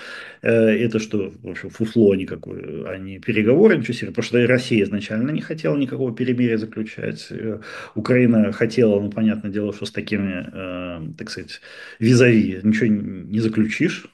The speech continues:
с М-, с Мединским, даже если бы он и очень хотел, вряд ли бы у него это вышло. Э, в общем, понятно, и американцы тоже потихонечку сливаются, говорят, что мы-то особо ничего не ожидаем, и,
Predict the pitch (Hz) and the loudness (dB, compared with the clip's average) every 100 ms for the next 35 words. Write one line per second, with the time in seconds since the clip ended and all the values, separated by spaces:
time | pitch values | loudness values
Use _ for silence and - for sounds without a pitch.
0 | _ - - 107 - 110 104 117 107 110 | _ -14 -4 -4 -4 -2 2 4 4 4
1 | 110 117 107 113 110 107 101 110 107 101 | 4 4 0 0 0 0 0 2 2 2
2 | 107 104 101 101 92 98 - 90 90 90 | -4 -10 -10 -8 -4 -4 -4 -8 -8 -8
3 | 90 90 123 160 214 208 202 - - - | -8 -6 -6 -2 0 0 -4 -16 -18 -20
4 | - - 120 117 113 107 - 160 - 262 | -12 -2 2 2 2 -2 -2 -2 2 4
5 | 220 - 165 - _ _ - 170 208 202 | 4 4 -6 -14 _ _ 2 2 4 2
6 | 131 123 147 160 - 196 214 196 151 151 | 2 4 6 6 6 4 4 2 0 -4
7 | 110 - 127 - 110 120 135 208 214 135 | -8 -4 -4 0 0 2 4 4 2 0
8 | 113 147 - 110 113 123 101 110 113 104 | 0 0 -4 -4 -4 -2 -4 -4 -4 2
9 | 110 107 104 101 110 147 202 160 90 | 2 2 -4 -2 -2 2 2 2 -4